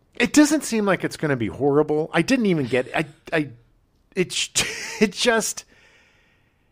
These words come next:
I don't need to see another Mean Girl sorority.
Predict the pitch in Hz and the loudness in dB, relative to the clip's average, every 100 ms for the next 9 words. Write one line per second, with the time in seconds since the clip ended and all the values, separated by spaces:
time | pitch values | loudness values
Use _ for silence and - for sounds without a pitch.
0 | _ _ _ _ _ - 185 214 190 190 | _ _ _ _ _ -8 -4 -2 0 0
1 | 175 147 135 123 - 110 101 98 98 85 | 0 -2 -2 -4 -4 -4 -2 -4 -6 -4
2 | 123 123 123 113 104 107 107 107 107 101 | -4 -2 -4 -4 -2 2 2 2 0 -2
3 | 117 _ - 104 87 113 113 117 110 110 | -8 _ -10 -8 -4 2 4 4 4 2
4 | 110 107 107 | 2 2 0